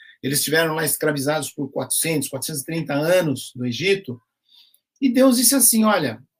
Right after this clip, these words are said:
vocês vão se preparar para sair, e um cordeiro vai definir o que é o planejamento de Deus para com os egípcios." Por quê? Cada família vai ter que separar um cordeiro,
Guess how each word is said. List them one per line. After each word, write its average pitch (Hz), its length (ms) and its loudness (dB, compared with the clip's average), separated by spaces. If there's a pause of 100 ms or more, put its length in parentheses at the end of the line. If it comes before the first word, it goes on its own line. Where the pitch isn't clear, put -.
(160)
vocês 156 240 -6
vão 190 120 -4
se 226 160 -2
preparar 196 440 0
para 202 140 -4
sair, 170 680 0
e 165 80 -2
um 269 180 10
cordeiro 214 800 2
vai 196 440 -2 (760)
definir 196 1300 6 (180)
o 143 100 -8
que 180 580 -6
é 165 100 -2
o 165 100 -2
planejamento 160 720 -6
de 147 140 -8
Deus 151 340 -2
para 165 220 -6
com 165 100 -12
os 156 120 -8
egípcios." 127 680 -6
Por 220 160 4
quê? 139 300 -6 (580)
Cada 233 320 4
família 202 400 2
vai 185 140 -2
ter 214 100 -4
que - 60 -2
separar 214 560 0
um 254 80 8
cordeiro, 147 580 0